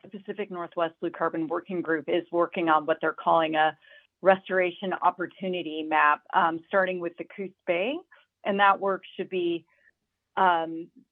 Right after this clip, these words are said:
should be publicly available probably within the next six months. <laughs> Um, and that will actually,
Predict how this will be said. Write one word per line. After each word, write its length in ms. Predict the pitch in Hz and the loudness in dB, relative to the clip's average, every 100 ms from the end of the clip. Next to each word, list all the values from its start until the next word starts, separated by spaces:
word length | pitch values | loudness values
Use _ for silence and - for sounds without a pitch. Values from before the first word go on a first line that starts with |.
| _ _ | _ _
should 120 | 214 | -12
be 180 | 196 185 - | -8 -8 -6
publicly 460 | 196 190 190 185 180 | -6 -6 -4 -2 0
available 560 | 170 170 180 180 180 - | -2 -4 -4 -6 -8 -4
probably 300 | 180 208 202 | -4 -4 -4
within 300 | 202 202 208 | -6 -6 -6
the 80 | |
next 240 | 208 214 _ - | -4 -6 _ -10
six 180 | 233 _ | -10 _
months. 300 | 247 277 339 - | 0 0 -2 4
<laughs> 0 | - - - 262 262 - - - - - | 6 6 4 -4 -4 -6 -12 -12 -4 4
Um, 240 | 202 190 | 4 4
and 140 | 202 214 | 0 4
that 220 | 214 208 | 4 4
will 160 | 202 | 0
actually, 800 | 175 175 - - 175 170 165 165 | 0 -2 -6 -14 -10 -8 -6 -8